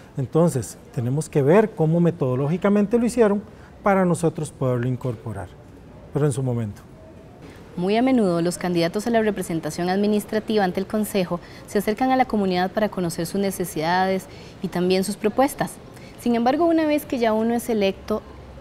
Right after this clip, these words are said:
Speaker 2: el tiempo es absorbido por las funciones propias del cargo y cada vez se acerca menos al sector administrativo.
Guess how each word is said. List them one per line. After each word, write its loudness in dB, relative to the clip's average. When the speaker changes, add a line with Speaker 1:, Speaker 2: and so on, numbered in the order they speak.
Speaker 2:
el 4
tiempo 0
es 0
absorbido 0
por 0
las 0
funciones -4
propias -4
del -2
cargo -2
y -4
cada 6
vez 4
se -6
acerca -4
menos 0
al -2
sector -6
administrativo. -4